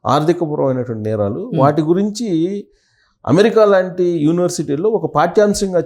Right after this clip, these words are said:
Speaker 1: చేర్చి దాన్ని బిజినెస్ ఎంబీఏ చేసే వాళ్ళకి నే-, ఎం-, ఒక పాఠ్యాంశంగా చేశారు.
Speaker 2: Hmm.
Speaker 1: ఇలాంటి ఫ్రాడ్ కూడా బిజినెస్లో చేయొచ్చు అని చెప్పి ఒక పాఠ్యాంశంగా చేర్చి చెప్తున్నారు అనేది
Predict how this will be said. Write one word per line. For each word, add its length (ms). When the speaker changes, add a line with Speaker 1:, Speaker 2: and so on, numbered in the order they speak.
Speaker 1:
చేర్చి 480
దాన్ని 680
బిజినెస్ 520
ఎంబీఏ 300
చేసే 260
వాళ్ళకి 600
నే-, 440
ఎం-, 200
ఒక 200
పాఠ్యాంశంగా 640
చేశారు. 640
Speaker 2:
Hmm. 160
Speaker 1:
ఇలాంటి 260
ఫ్రాడ్ 260
కూడా 180
బిజినెస్లో 520
చేయొచ్చు 320
అని 240
చెప్పి 200
ఒక 180
పాఠ్యాంశంగా 560
చేర్చి 340
చెప్తున్నారు 760
అనేది 640